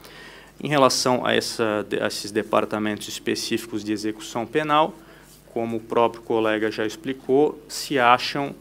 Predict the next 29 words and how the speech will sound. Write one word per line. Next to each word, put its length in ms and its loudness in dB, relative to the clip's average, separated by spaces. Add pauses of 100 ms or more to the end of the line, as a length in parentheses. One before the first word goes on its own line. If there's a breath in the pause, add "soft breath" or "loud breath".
(480 loud breath)
submetidos, 1300 -2
já 280 2
judicializados 1120 2 (480)
pelo 240 4
Ministério 500 -2
Público 300 -4
junto 480 0
ao 120 6
Supremo 520 -2
Tribunal 440 -2
Federal. 440 0 (560 loud breath)
Então, 260 -2
me 120 0
parece 400 0
que 260 -8 (340)
não 280 -2
haveria 580 0 (220)
nada 460 2
mais 340 0
a 80 0
fazer 500 -2
senão 440 0
aguardar 720 4
o 60 2
pronunciamento 1000 -4
do 100 -12
Supremo 520 -4
Tribunal 480 -4
Federal, 680 0